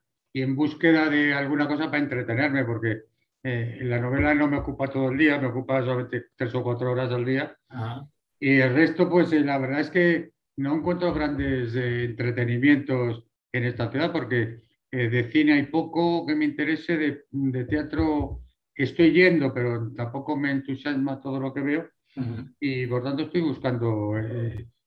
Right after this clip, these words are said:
Speaker 1: experiencias nuevas y, y bueno, la constante búsqueda de la novedad, ¿eh? Para que al final la vida no se convierta en una rutina.
Speaker 2: Eso es.
Speaker 1: Y, y en, y en eso, y en eso estoy un poco. O sea que,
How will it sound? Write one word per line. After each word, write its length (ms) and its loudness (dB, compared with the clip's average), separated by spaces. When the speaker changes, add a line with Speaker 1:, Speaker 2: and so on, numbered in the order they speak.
Speaker 1:
experiencias 600 -4
nuevas 520 2
y, 380 -2
y 80 0
bueno, 280 6
la 140 2
constante 460 0
búsqueda 760 0
de 300 -2
la 160 0
novedad, 600 0
¿eh? 220 -4
Para 260 -6
que 560 -2
al 160 -2
final 400 0
la 120 -2
vida 200 -2
no 140 -2
se 120 -12
convierta 440 -4
en 80 -4
una 220 -2
rutina. 540 -2
Speaker 2:
Eso 240 -12
es. 80 -12
Speaker 1:
Y, 560 -6
y 120 0
en, 200 0
y 120 0
en 100 2
eso, 280 0
y 120 0
en 100 2
eso 200 -4
estoy 280 -4
un 140 -2
poco. 300 -4
O 60 -2
sea 140 -2
que, 220 -4